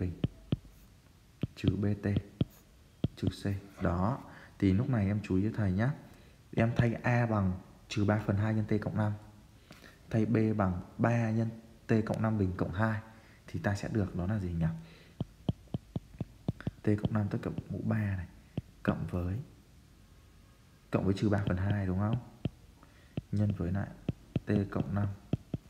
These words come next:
nhân t cộng năm bình. Ok. Cộng với b, đúng không? B chính là ba t bình cộng năm t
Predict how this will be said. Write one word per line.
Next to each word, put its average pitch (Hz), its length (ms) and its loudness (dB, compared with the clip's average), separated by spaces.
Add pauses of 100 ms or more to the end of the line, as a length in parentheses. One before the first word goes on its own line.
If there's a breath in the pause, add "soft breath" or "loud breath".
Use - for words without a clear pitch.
(520 loud breath)
nhân 101 240 2
t 104 60 0 (160)
cộng - 160 -2
năm 95 180 0
bình. 95 120 -2 (2000)
Ok. 104 220 2 (540 loud breath)
Cộng - 200 0
với 95 120 2
b, 120 300 4
đúng 101 100 2
không? 143 160 0 (640 loud breath)
B 107 100 2 (200)
chính 98 140 0
là 98 140 0 (840)
ba 104 340 4 (1500)
t - 40 -6
bình 95 540 0
cộng 87 220 -2
năm 98 100 0 (140)
t 101 60 -2